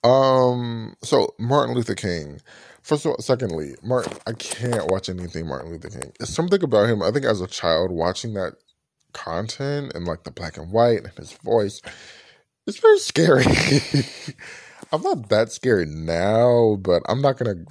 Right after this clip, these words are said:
rush to watch something alone in my house at eleven o'clock with the lights out with Martin Luther King on it. But, okay, so yeah.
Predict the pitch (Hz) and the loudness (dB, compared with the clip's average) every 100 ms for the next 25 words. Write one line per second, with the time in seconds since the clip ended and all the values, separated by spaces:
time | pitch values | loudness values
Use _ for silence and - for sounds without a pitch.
0 | 76 85 92 113 113 - 98 98 90 78 | -4 0 0 0 -8 -8 -6 -2 0 0
1 | 101 - 92 80 - 80 76 - - - | -4 -8 -8 -6 -12 -12 -14 -20 -10 -6
2 | 73 80 73 80 76 76 - - - 85 | -2 -2 -4 -4 -6 -8 -12 -6 -2 -2
3 | - - 87 80 78 76 - 78 71 65 | -2 -4 0 0 -2 -12 -6 -2 -2 -2
4 | - 78 73 76 76 76 73 67 76 73 | -10 -12 -4 -4 -2 -4 -4 -6 -10 -10
5 | - - - 131 131 82 71 - - - | -12 -18 -2 0 2 0 -4 -12 -20 -20
6 | - - - - - - - _ _ _ | -20 -20 -18 -16 -16 -16 -20 _ _ _
7 | _ _ _ _ _ _ _ - - - | _ _ _ _ _ _ _ -20 -16 -6
8 | 123 131 - 117 117 95 - 107 69 | 2 4 4 2 4 2 2 2 2